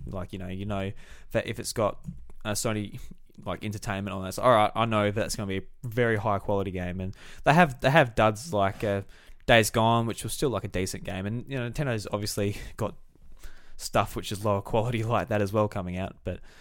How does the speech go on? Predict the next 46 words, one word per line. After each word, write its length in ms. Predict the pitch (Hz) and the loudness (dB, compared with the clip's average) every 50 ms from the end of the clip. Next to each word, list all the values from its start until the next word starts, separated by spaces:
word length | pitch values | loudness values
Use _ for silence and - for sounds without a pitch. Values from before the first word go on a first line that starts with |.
| - - - - - - - | -20 -20 -20 -20 -20 -16 -12
um, 400 | - 92 92 95 90 90 - - - - - - - - - - | -8 -6 -6 -6 -6 -8 -10 -12 -14 -18 -18 -20 -20 -16 -6 -2
yeah, 200 | 120 113 98 92 | 0 0 0 0
so 260 | 90 - 135 131 - - - - - - | -2 -2 -2 -2 -2 -4 -14 -20 -20 -16
they're 220 | - - 135 135 127 | -4 2 2 2 4
sort 160 | - 151 131 | 4 2 2
of 40 | 113 | 4
the 60 | 117 | 4
only 120 | 113 107 104 | 4 2 2
publishers 440 | - - 120 110 117 110 - 113 98 | 2 2 2 2 0 -2 -2 -4 -4
I'm, 140 | 110 104 107 | -4 -2 -2
like, 140 | 104 92 90 | -2 -2 -2
really 180 | 113 113 107 | -2 -2 -2
confident 500 | 101 - - 113 104 - 117 113 110 92 | -2 -2 -4 -4 -2 -2 -4 -4 -4 -4
when 120 | 107 107 101 | -6 -4 -4
I'm 140 | 95 95 101 | -4 -4 -4
buying 300 | - 113 104 104 101 98 | -2 0 0 0 0 -2
a 40 | |
game 280 | 90 98 98 107 123 135 | -2 -2 0 0 0 0
and 80 | 127 110 | -2 -2
I 40 | |
don't 180 | 104 - 110 101 | -2 -2 -4 -4
know 120 | 104 107 | -2 -4
much 220 | 107 110 98 - - | -2 -4 -4 -6 -4
about 260 | 90 95 104 110 139 | -2 0 2 2 2
it, 120 | 165 - - - - - - - - - - - - - - _ - - - | 0 -2 -6 -18 -20 -20 -20 -20 -20 -20 -20 -20 -20 -20 -20 _ -18 -10 -8
would 80 | 113 104 | -4 -2
be 100 | 107 107 101 | 0 0 0
Nintendo 300 | 101 87 - 104 101 95 | -2 -4 -4 -4 -4 -4
and 40 | 92 95 | -4 -4
Sony. 460 | 95 - 107 101 104 113 127 127 127 110 | -2 -2 -2 -2 -2 -2 -4 -6 -6 -6
Then 100 | 104 101 | -8 -6
the 100 | 98 92 | -4 -2
rest 240 | 101 95 95 - - | -2 -2 -2 -4 -6
are 20 | |
just, 320 | 95 98 90 87 - - - | -6 -8 -8 -10 -12 -14 -12
yeah, 200 | - - 90 90 - - - - - - 127 | -10 -10 -10 -10 -12 -16 -20 -20 -6 0 2
I 40 | 135 | 2
don't 100 | 151 135 | 4 4
know 40 | 127 | 2
how 80 | 110 104 | 2 2
we 80 | 107 | 2
went 140 | 107 107 104 | 0 0 -2
on 80 | 98 95 | -2 -4
this 140 | 95 - - | -6 -6 -6
rant, 260 | 101 92 90 90 - - | -6 -6 -6 -8 -10 -12
but 140 | 87 - | -12 -8